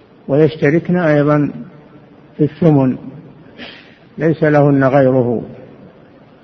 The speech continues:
نعم، وإن وصلنا إلى أربع لا يزيد فرضهن بزيادة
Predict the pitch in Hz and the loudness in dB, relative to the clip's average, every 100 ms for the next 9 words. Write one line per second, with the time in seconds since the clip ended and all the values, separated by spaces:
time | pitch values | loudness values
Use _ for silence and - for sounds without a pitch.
0 | _ - _ _ 143 131 131 139 170 160 | _ -20 _ _ -4 -2 0 2 2 2
1 | 147 160 151 147 143 135 127 131 113 113 | 0 0 2 2 2 2 2 0 -4 -10
2 | - - - - - - _ - - _ | -14 -20 -20 -20 -20 -20 _ -20 -20 _
3 | _ _ _ - _ - _ - 127 147 | _ _ _ -20 _ -20 _ -12 0 2
4 | 160 156 156 160 127 139 135 131 139 147 | 4 2 2 -2 0 0 0 0 0 0
5 | 143 131 123 131 139 135 | 0 -2 -2 0 0 0